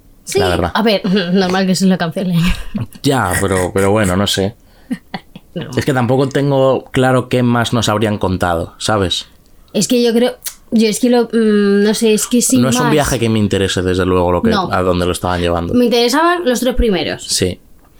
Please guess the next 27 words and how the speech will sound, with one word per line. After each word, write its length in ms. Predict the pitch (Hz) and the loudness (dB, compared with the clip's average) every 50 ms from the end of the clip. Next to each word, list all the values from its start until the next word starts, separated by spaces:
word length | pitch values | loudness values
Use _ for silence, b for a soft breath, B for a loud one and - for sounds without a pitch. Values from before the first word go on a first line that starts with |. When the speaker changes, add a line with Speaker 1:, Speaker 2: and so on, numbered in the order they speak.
| B B B | B B B
Speaker 1:
Desde 300 | - 247 262 240 226 247 | 0 2 2 2 0 0
que 80 | 240 247 | 0 0
se 100 | - 240 | 0 0
puso 300 | 220 240 320 311 - 359 | 0 0 0 2 2 2
ya 100 | 359 359 | 2 2
un 80 | 349 | 2
poco 220 | 349 349 349 339 339 | 2 2 2 2 0
más 220 | 320 311 302 285 | 2 0 0 0
serio, 520 | - 311 320 320 294 294 285 294 294 302 - - B B B B B B B B | 0 0 0 2 2 2 2 2 -2 -6 -12 -20 B B B B B B B B
porque 220 | - 240 233 254 226 | -2 0 0 0 0
claro, 260 | 247 302 339 349 277 | 0 0 2 2 0
te 120 | 233 233 | 0 -2
contaban 340 | 226 220 214 214 226 247 285 | -2 0 0 2 2 2 2
un 60 | 302 | 2
poco 220 | 311 330 320 320 311 | 2 2 2 0 0
cosas 220 | 330 311 320 320 | 0 0 2 2
más 220 | 311 302 302 294 | 4 2 2 2
serias, 240 | - 311 320 359 381 370 | 0 0 0 0 0 0
pero 240 | 370 269 240 220 | 0 0 0 0
te 120 | 185 202 196 | 0 0 0
Speaker 2:
Pásame, 300 | 196 202 - 135 135 123 | 0 2 2 2 0 0
pásame 300 | - 117 - 143 139 131 | 0 -2 0 0 0 2
un 60 | 120 | 2
Manolito. 480 | 110 98 92 87 85 85 82 - - - - - - 220 - - - - - - - | 2 2 0 0 0 0 -2 -2 -6 -8 -8 -12 -12 -12 -12 -12 -16 -16 -14 -16 -14
Speaker 1:
<laughs> 560 | - - 349 381 381 349 330 285 269 247 196 | -6 -4 -2 0 2 2 2 0 -2 -4 -2
te 140 | - 262 220 | -2 0 2
contaban 420 | 233 233 226 220 220 226 240 285 | 2 2 2 2 2 2 2 0